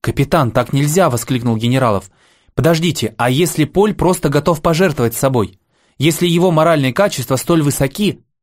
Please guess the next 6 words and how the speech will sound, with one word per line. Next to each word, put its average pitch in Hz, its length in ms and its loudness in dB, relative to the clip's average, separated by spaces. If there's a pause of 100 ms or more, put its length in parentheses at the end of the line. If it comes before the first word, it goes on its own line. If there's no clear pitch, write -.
(120)
Алекс 120 300 -2
посмотрел 127 440 0
на 117 100 0
Генералова, 113 600 -2 (260)
покачал 127 440 -2
головой. 113 500 -4